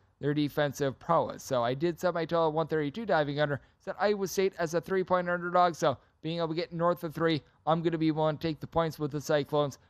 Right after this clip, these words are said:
to go along with this total under. And then also out there in the Big twelve, you've got the Oklahoma State Cowboys, who are gonna be playing host to Texas Tech. This is seven nineteen, seven twenty on the board.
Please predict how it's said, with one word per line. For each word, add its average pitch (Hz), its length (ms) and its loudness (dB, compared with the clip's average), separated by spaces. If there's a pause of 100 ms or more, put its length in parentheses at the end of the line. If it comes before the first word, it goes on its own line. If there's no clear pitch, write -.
(100)
to 147 120 -4
go 156 300 4
along 143 360 0
with 165 160 -6
this 160 180 -6
total 160 260 2
under. 160 240 4
And 143 120 2
then 143 160 0 (300)
also 160 300 4
out 151 220 4
there 147 260 2 (260)
in 196 240 -2
the 190 80 -2
Big 180 180 0
twelve, 175 320 2 (260)
you've 143 160 -6
got 165 280 0
the 147 420 0
Oklahoma 226 480 0
State 240 240 -6
Cowboys, 110 540 0
who 143 60 -2
are 139 100 -4
gonna 143 160 -4
be 143 320 -4 (260)
playing 185 200 -2
host 175 240 0
to 165 140 0
Texas 151 500 -6
Tech. 104 240 -4 (140)
This 151 260 -4
is 143 160 -4
seven 180 200 0
nineteen, 165 360 -2
seven 147 220 0
twenty 175 320 -2
on 170 100 2
the 156 80 -4
board. 160 240 6